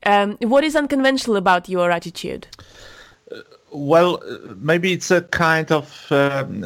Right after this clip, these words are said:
Speaker 2: what people, uh, think about, uh, my actions. Uh, they are unconventional because, um,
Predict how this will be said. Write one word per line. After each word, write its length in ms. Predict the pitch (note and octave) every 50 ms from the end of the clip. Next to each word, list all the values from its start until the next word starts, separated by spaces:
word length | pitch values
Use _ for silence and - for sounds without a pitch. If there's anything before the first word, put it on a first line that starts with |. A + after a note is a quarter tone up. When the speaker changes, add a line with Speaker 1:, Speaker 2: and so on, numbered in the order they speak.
| B1+ F2 C#3
Speaker 2:
what 220 | D3+ - - -
people, 460 | - D#3+ C#3 - D#3 D#3 D3 C#3 C3+
uh, 300 | B2 G2+ A#2+ A#2+ B2 A#2+
think 340 | B2 - - E3+ F#3 F#3+ -
about, 500 | D3 B2 A2 A#2 A2 A2 A2 G2+ - - - -
uh, 160 | A#2+ A2 A2
my 220 | G#2+ G#2+ A2 G#2+ -
actions. 760 | - A#2+ C3+ C3+ - - - A2+ G#2 G2 F#2+ - - - -
Uh, 280 | A2 G#2+ G#2 G2+ G#2 F#2+ F#2+
they 140 | A2 G#2+ G#2
are 120 | G#2+ G#2
unconventional 1160 | G#2+ G#2+ G#2+ - - A#2 A#2 A2+ G#2 A2 G#2 G2+ - - A2 G#2+ G2+ G2 G2 F#2+ F#2+ G2 F#2+ F#2+ - - - - - _
because, 360 | - A2+ A2 C#3 C3+ - -
um, 280 | - - B2+ - A2+ -